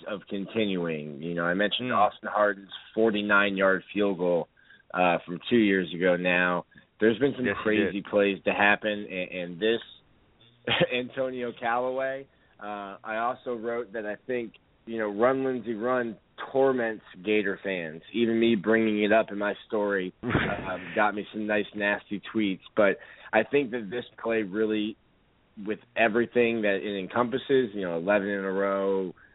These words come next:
Speaker 1: Tennessee was pretty much dominating that game for, for an hour, um, that this play could torment Tennessee fans like Run Lindsey Run torments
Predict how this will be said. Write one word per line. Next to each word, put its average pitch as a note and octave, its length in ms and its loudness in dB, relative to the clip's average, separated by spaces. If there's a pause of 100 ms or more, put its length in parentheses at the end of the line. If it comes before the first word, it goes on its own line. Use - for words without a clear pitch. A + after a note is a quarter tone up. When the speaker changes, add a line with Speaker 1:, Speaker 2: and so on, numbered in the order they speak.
(260)
Speaker 1:
Tennessee G#2+ 400 0
was G2+ 120 2 (100)
pretty A2+ 140 4
much G#2 220 2
dominating G2+ 520 2
that F#2 200 0
game G2 460 -6
for, F#2 320 4 (380)
for G2 120 4
an F2+ 80 4
hour, F2+ 460 4 (600)
um, F2+ 460 2 (180)
that E2 380 0
this A#2+ 160 4 (160)
play A#2 400 4
could A2 140 -8 (200)
torment A2 440 -4 (140)
Tennessee A2 560 -4
fans F2+ 340 -2
like F2+ 200 -4
Run G2 340 0
Lindsey F#2 320 -8
Run F#2 360 -2 (560)
torments G#2 360 0